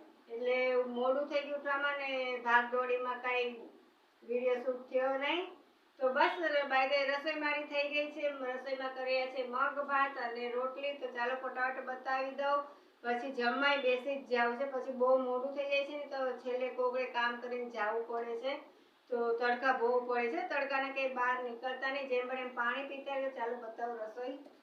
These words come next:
ફ્રેન્ડ્સ, અહીંયા મસ્ત મજાના મગ તૈયાર થઈ ગયા છે અને અહીંયા ભાત પણ થઈ ગયા છે, આમાં રોટલી થઈ ગઈ છે. હવે કાંદા સુધારવાના છે. તો દોઢ ને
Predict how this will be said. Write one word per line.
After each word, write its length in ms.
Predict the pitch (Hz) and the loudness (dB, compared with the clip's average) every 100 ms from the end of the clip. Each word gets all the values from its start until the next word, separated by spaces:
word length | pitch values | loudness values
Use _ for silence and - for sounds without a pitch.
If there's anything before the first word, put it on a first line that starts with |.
| _ _ _ _ | _ _ _ _
ફ્રેન્ડ્સ, 300 | 254 277 269 | 4 4 4
અહીંયા 260 | 269 262 254 | 4 8 8
મસ્ત 400 | 262 311 - - | 8 4 0 -6
મજાના 600 | 247 233 226 233 233 226 | -2 0 4 4 4 4
મગ 340 | 220 233 240 240 | 6 6 6 2
તૈયાર 500 | - 226 226 233 226 | 2 6 8 8 6
થઈ 400 | - 233 254 240 | 4 4 4 6
ગયા 240 | 254 262 | 8 8
છે 400 | 254 277 277 277 - _ _ _ _ _ _ _ _ _ _ _ _ - - _ _ _ _ - | 6 6 6 4 -6 _ _ _ _ _ _ _ _ _ _ _ _ -20 -20 _ _ _ _ -6
અને 320 | 226 226 226 | 2 6 8
અહીંયા 300 | 226 233 233 | 8 8 8
ભાત 400 | 226 233 247 - | 10 12 10 10
પણ 160 | 285 285 | 8 8
થઈ 200 | 285 269 | 8 8
ગયા 240 | 269 277 | 8 6
છે, 440 | 277 285 269 269 254 | 4 4 4 4 6
આમાં 440 | 220 233 240 233 | 6 8 6 4
રોટલી 420 | 240 269 285 285 | 6 4 4 0
થઈ 220 | 285 269 | 6 6
ગઈ 180 | 269 269 | 8 8
છે. 300 | 277 277 269 | 8 8 8
હવે 140 | 240 240 | 8 4
કાંદા 440 | 240 240 254 254 | 6 6 8 4
સુધારવાના 720 | 247 233 240 247 254 254 254 | 4 2 8 8 8 6 4
છે. 320 | 254 277 269 - _ - _ _ _ - - - _ - | 2 2 0 -4 _ -20 _ _ _ -20 -20 -20 _ -6
તો 320 | 240 233 240 233 | 0 4 4 6
દોઢ 420 | 247 269 277 277 | 10 12 12 8
ને 380 | 269 262 262 | 0 2 0